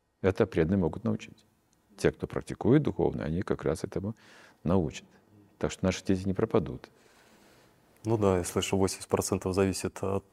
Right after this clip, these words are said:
Speaker 2: момента зачатия, да, то есть какой ребёнок приходит. А остальное двадцать процентов — это вот там религия, социум даёт.
Speaker 1: Это, это материал.
Speaker 2: Материал.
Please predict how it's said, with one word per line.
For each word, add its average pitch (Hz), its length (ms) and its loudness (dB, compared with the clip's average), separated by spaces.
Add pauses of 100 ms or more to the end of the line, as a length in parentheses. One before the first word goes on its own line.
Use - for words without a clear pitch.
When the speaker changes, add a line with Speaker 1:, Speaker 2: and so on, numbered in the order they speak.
(200)
Speaker 2:
момента 98 420 2
зачатия, 92 480 0
да, 87 160 0
то - 140 -8
есть - 180 -8
какой - 280 -6
ребёнок 76 360 -4
приходит. - 520 -8 (100)
А - 60 -6
остальное 110 340 8
двадцать 98 300 8
процентов — - 420 2
это - 140 -4
вот - 80 -4
там 98 160 -2
религия, 95 420 2
социум 95 520 0
даёт. - 300 -2 (540)
Speaker 1:
Это, - 220 0
это 190 260 2
материал. 101 560 2 (500)
Speaker 2:
Материал. - 400 -10